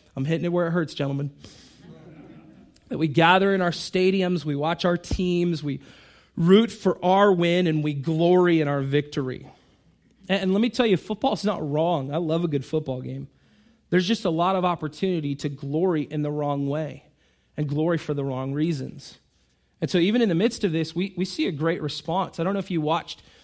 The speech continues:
the, uh, the Super Bowl win of the Seahawks back in twenty fourteen, but when Fox was,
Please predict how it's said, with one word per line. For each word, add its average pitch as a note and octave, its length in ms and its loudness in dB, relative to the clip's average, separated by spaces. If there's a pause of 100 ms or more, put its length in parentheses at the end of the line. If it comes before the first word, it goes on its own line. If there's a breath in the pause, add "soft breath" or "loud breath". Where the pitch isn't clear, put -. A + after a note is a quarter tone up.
(280 loud breath)
the, E3 280 2
uh, D3 220 0
the D3+ 120 -4
Super F#3+ 360 -2
Bowl D#3 200 0
win D3+ 160 -2
of C#3+ 60 -4
the C#3+ 80 -2
Seahawks D#3 520 -4
back D3+ 220 -2
in C#3 80 -4
twenty D#3 240 -8
fourteen, D3+ 520 -4
but C#3 140 -6
when D3+ 100 -6
Fox G#3+ 440 -2
was, F3+ 180 -2